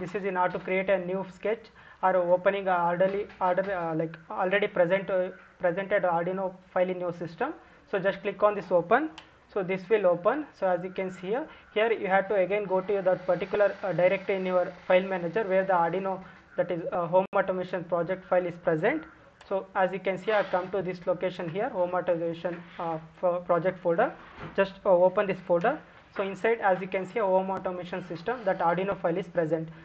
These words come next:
So just you have to select this one, click on open. So the file will be, the program will be opened in Arduino I D. So this is the another way of, uh, running this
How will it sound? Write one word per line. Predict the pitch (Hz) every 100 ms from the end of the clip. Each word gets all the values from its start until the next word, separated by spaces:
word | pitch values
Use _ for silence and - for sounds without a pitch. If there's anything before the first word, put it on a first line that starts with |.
| - _
So | 208
just | 185 214 -
you | 214
have | 190 185
to | 220 -
select | 196 202 190
this | 202 -
one, | 233 233
click | 202 175
on | 196 180
open. | 165 165 302 311 - - -
So | 202
the | 196 - -
file | 196 208
will | 196
be, | 180 214 180
the | 185
program | - 185 185 208
will | 190
be | 185
opened | 202 175 185 185
in | 214
Arduino | 175 170 175 175 160
I |
D. | 151 156 - - _ _
So | 214
this | 185 185
is | 214
the | 214
another | 185 190 214 196
way | 196
of, | 190 185
uh, | - 190
running | 175 175 196
this | 190